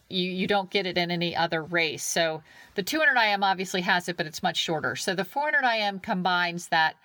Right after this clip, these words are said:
multiple stroke skill set with endurance, and that is what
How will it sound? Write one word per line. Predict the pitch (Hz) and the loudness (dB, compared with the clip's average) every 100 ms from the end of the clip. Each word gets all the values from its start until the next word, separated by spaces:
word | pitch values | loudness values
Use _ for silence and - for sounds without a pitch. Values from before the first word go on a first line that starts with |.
| - - - _ - | -20 -20 -20 _ -4
multiple | 196 220 226 262 - 233 208 202 190 - | 0 0 -2 -8 -6 -2 0 -2 -6 -10
stroke | - - 190 180 180 - | -10 -4 0 0 -2 -10
skill | - - - 196 190 | -14 -8 -2 -2 -2
set | - 180 160 151 _ - | 0 2 2 0 _ -10
with | 170 170 185 185 | -4 -2 -2 -4
endurance, | - 175 170 170 160 151 139 - | -2 -2 0 0 0 -2 -8 -6
and | 170 165 175 | -2 0 2
that | 175 165 | 2 0
is | 165 - | -4 -4
what | 170 160 | 0 0